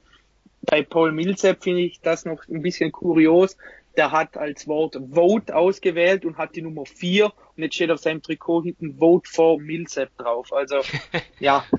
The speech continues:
Speaker 1: das ist so ein, so ein netter Nebeneffekt da, so ein bisschen jeder weiß, was er, oder was er will, was er sich mit dem Wort erhofft, dass er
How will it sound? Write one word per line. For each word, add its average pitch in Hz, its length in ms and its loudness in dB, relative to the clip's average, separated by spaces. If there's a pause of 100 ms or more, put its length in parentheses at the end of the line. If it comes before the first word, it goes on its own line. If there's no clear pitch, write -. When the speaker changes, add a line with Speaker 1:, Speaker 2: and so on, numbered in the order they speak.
(600)
Speaker 1:
das 190 140 2
ist 208 220 -2
so 190 60 0
ein, 180 180 -2
so - 120 -6
ein 170 100 -4
netter 190 300 0
Nebeneffekt 185 800 0
da, 190 140 -2 (340)
so 180 120 -6
ein 180 120 -6
bisschen 185 400 -2
jeder 170 260 2
weiß, 156 480 0 (1040)
was 165 280 0
er, 185 320 4 (240)
oder 143 180 -4
was 160 220 -2
er 180 180 0
will, 190 240 -8
was 175 180 -4
er 170 120 -6
sich 185 180 -10 (220)
mit 175 160 -4
dem 165 80 -2
Wort 160 160 2
erhofft, 170 400 2
dass 151 180 -2
er 143 280 0